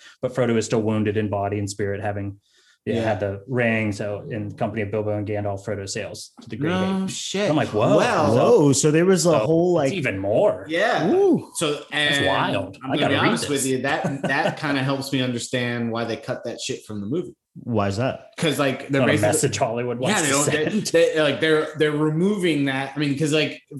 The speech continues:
Speaker 2: from that description alone, the hobbits taking back the Shire from this, like, industrialized process that was imposed on them by outside forces working at the behest of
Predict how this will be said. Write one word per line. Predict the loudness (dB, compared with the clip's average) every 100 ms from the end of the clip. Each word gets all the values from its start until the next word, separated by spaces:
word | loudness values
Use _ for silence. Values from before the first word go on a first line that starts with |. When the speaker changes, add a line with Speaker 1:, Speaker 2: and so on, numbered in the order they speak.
| -6
Speaker 2:
from | 0 0 0
that | 0 -2
description | -2 -2 -4 -2 -2 -2 -4
alone, | -2 0 -2 -6 -12 -2
the | 0 2 -2 -6 -4
hobbits | 0 0 -2 -6
taking | -4 -2 0 0 -2 0 -2 -4
back | -8 -8 -10 -16 -20 -12
the | -8
Shire | -6 -4 -2 -4 -6 -10 -18 _ -8
from | -4 -2
this, | -2
like, | -4 -4
industrialized | -2 -2 -2 -2 -2 -4 -4
process | -6 -4 -4 -4
that | -6
was | -6
imposed | -2 2 2 2
on | -2 -2
them | -2 -2
by | -2
outside | -4 -6 -4 -4 -2
forces | 0 0 0 -2 -2
working | -2 -2 0 0
at | -2
the | -2
behest | -2 -2 0
of | -4